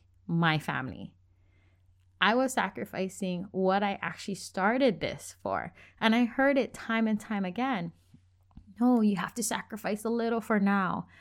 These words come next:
You know, you have to go and drive the hours and hours just because over time, eventually,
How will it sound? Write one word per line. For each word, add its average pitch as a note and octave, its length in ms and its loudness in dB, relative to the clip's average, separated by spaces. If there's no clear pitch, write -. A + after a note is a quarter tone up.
You A3+ 140 4
know, A3+ 80 2
you G#3+ 140 2
have F#3+ 220 -2
to A#3 60 -6
go B3+ 120 0
and A#3 180 0
drive A3+ 560 -2
the - 160 -8
hours A3+ 380 0
and A3 180 2
hours A3+ 560 2
just A#3+ 240 2
because A#3 320 -2
over D4 260 6
time, B3 600 0
eventually, A#3+ 960 2